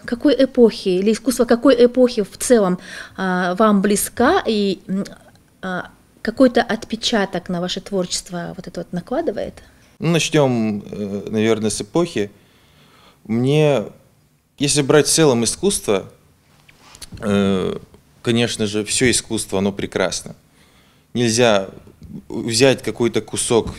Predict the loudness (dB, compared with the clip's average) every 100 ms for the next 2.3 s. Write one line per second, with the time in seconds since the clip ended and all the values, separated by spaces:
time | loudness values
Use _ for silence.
0 | -10 -2 2 2 2 0 -2 0 2 2
1 | 0 -4 2 4 4 -2 -2 -2 0 0
2 | 2 0 -2